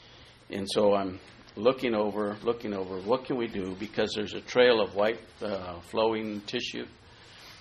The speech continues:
Um, and I didn't know what to say or where, where to look or what have you. Thank God there was another lady that w-, goes over to her and quietly says, "Hey." And so it was taken care of.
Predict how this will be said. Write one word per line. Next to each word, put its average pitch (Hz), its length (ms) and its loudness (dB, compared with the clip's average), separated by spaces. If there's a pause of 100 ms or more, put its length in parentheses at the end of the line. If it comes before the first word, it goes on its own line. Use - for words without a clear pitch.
(260)
Um, 90 460 -2 (360)
and 98 160 -6
I 98 40 0
didn't 113 240 0
know 110 120 2
what 107 200 0
to 95 80 -6
say 110 340 0
or 98 160 -2
where, 104 240 -2
where 113 200 0
to 104 100 -2
look 113 240 0
or 101 60 -4
what 101 180 -2
have 107 200 0
you. 107 80 -6
Thank 135 320 -4
God 98 280 -2
there 95 120 -6
was 92 100 -10
another 107 380 0
lady 95 320 -6
that 90 200 -8 (100)
w-, 104 180 -12
goes 110 260 -2
over 104 220 -2
to 95 200 -4
her 90 80 -2
and 87 120 -8
quietly 98 480 2
says, 90 320 -8
"Hey." 95 240 -6 (720)
And 113 260 2
so 120 200 8
it 123 80 4
was 123 120 -4
taken 127 300 0
care 135 280 6
of. 98 120 0